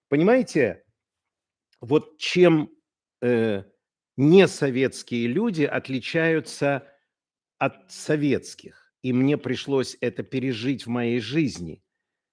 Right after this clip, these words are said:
когда ты вдруг понимаешь, что всё имеет свою цену. А если ты за это не платишь, то у тебя забирают обходным путём. Ну, как в Советском Союзе, вы знаете, так сказать,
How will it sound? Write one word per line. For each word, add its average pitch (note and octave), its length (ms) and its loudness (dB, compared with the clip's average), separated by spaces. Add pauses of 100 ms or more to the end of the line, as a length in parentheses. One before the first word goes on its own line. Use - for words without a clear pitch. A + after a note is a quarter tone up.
(640)
когда D3 520 4
ты F#3 360 0
вдруг C#3 440 0
понимаешь, C#3+ 600 2
что - 300 -2
всё - 420 4
имеет E3+ 560 2
свою D#3+ 400 -2
цену. B2 600 -4 (1900)
А C#3+ 120 8
если D#3+ 420 0
ты D#3+ 240 2
за B2 260 0
это D3+ 360 0
не C3 160 -2
платишь, G#3 560 -2
то C#3+ 120 -4
у C3+ 60 -4
тебя D3 300 0
забирают D3+ 560 0
обходным B2+ 500 -4
путём. G2 460 -8
Ну, C#3+ 100 -2
как C3 200 -6
в - 20 -20
Советском A2 420 -6
Союзе, F2+ 420 -6
вы F#2 120 -6
знаете, F2+ 480 -12
так - 180 -12
сказать, - 380 -12